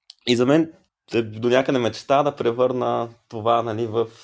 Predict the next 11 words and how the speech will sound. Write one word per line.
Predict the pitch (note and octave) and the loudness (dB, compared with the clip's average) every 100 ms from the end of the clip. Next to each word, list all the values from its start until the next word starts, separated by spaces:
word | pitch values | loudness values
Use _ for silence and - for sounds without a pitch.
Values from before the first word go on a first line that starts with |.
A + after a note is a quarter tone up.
| - _ _ _ _ | -20 _ _ _ _
основния | G#2+ A#2 A#2 A#2 A2 | -14 -4 0 0 0
фокус | G#2+ G2+ G2 F2 | 0 -2 -4 -14
на | E2 | -10
кариерата | E2+ F2 D#2+ - F2+ | -4 -4 -4 -8 -12
ми. | C3 F3 _ _ _ | -12 -16 _ _ _
Но | C3 | -14
по | - | -10
стечение | - B2+ D3+ D#3+ | -8 -2 0 0
на | C#3+ | -2
обстоятелствата, | - B2+ B2+ A#2 G#2 G2+ - D#3+ F3 _ _ _ | 0 0 0 -2 -4 -6 -4 -6 -6 _ _ _
а, | A2+ A#2+ B2 | -12 -10 -10